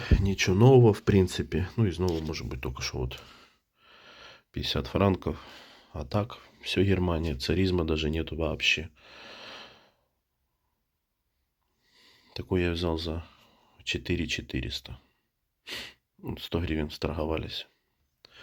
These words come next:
Щас на них ажиотаж хороший, все хотят их взять. Такие вот пятьдесят франков. <clears throat> Испания.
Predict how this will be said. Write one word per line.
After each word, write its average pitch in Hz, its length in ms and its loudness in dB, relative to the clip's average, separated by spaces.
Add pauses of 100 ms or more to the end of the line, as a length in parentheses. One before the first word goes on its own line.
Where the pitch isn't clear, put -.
(1300)
Щас - 260 -10
на 85 60 -6
них 85 260 -4 (240)
ажиотаж 87 580 -2
хороший, 90 420 -2
все - 180 -8
хотят - 400 -8
их 82 80 -4
взять. 80 400 -4 (1300)
Такие 65 320 -2
вот 62 160 0
пятьдесят 73 480 -2
франков. - 560 -4 (480)
<clears throat> - 1080 -2
Испания. 73 580 -6